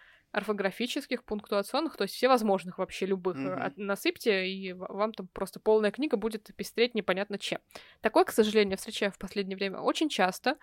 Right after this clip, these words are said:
Speaker 1: и явно не из-за того, что кто-то там отступился, и это разовый случай, нет, это система у некоторых издателей, потому что они спешат,
Speaker 2: Мгм.
Speaker 1: а, выпустить книгу именно вот как можно быстрее, чтобы она быстро продалась, пока на слуху.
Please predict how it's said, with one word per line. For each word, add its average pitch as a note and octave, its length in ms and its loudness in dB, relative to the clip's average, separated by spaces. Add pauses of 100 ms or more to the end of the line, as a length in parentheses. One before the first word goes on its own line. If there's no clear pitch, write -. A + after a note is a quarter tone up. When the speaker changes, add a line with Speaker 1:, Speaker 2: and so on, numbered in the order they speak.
Speaker 1:
и - 140 -2
явно A#3 540 8
не A3 80 4
из-за G3 160 0
того, G#3 260 4
что - 240 -4
кто-то G3 300 2
там - 720 -4
отступился, - 800 -2
и F3+ 220 -2
это F#3 260 0
разовый F#3 340 4
случай, C4 340 2
нет, B3 220 4
это A3+ 100 2
система F3+ 480 0
у F3+ 60 -4
некоторых F3 400 -8
издателей, B3 400 4
потому A3 280 -4
что - 140 -4
они G3 200 -2
спешат, - 540 -2 (120)
Speaker 2:
Мгм. D3+ 360 -8
Speaker 1:
а, F#3+ 220 6
выпустить G3+ 440 0
книгу F#3 360 0
именно F3 460 -6
вот - 240 -12 (400)
как - 180 2
можно G#3+ 260 6
быстрее, A#3 440 0
чтобы - 300 -4
она F3+ 220 0
быстро G3+ 340 -6
продалась, F#3 500 2
пока C#4+ 300 -2
на C4 120 -2
слуху. C4 520 -4